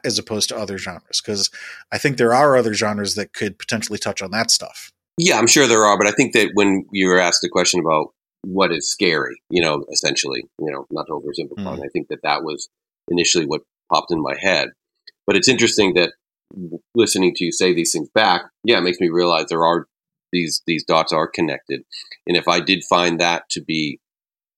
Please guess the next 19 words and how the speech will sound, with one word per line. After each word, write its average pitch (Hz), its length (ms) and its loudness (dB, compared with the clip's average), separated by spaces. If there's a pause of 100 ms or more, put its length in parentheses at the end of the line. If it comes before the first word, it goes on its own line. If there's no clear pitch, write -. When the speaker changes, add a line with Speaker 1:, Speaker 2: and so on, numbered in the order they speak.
(280)
Speaker 2:
s-, - 160 -10
even 85 220 0
subconsciously, 87 960 0
like, 67 240 -6 (240)
scary, 90 600 0 (920)
the 85 200 0
answer 101 380 2
to 87 200 -2
that 73 320 -2 (140)
is, 87 300 -2
like, 78 220 -2
this 80 220 -6 (220)
punk 82 200 -4
rock 80 280 0
D 82 160 -2
I 78 140 0
Y 76 260 -2
aesthetic, 76 500 -2
right? 73 260 -6